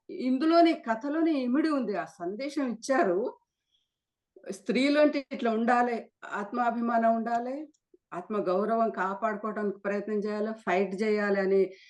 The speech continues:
అంశాన్ని ఒకటే ఒక ముక్కలో కథలోనే ఇమిడిచ్చారు. ఇలా వేణు నక్షత్రం గారి రచన ఆధునికతను, అటు ఇటు ఆధునికతను,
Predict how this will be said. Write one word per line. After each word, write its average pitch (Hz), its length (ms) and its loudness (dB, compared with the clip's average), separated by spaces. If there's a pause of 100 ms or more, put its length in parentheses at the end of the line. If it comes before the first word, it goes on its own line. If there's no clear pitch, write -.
(300)
అంశాన్ని 240 680 0
ఒకటే 269 320 -2
ఒక 294 180 -2
ముక్కలో 220 680 -2 (580)
కథలోనే 339 400 8
ఇమిడిచ్చారు. 185 600 -4 (180)
ఇలా 285 240 -2
వేణు 240 320 -6
నక్షత్రం 240 540 -6
గారి 196 220 0
రచన 196 680 -2 (520)
ఆధునికతను, 240 960 0
అటు 175 260 -4
ఇటు 202 420 2
ఆధునికతను, 262 1080 2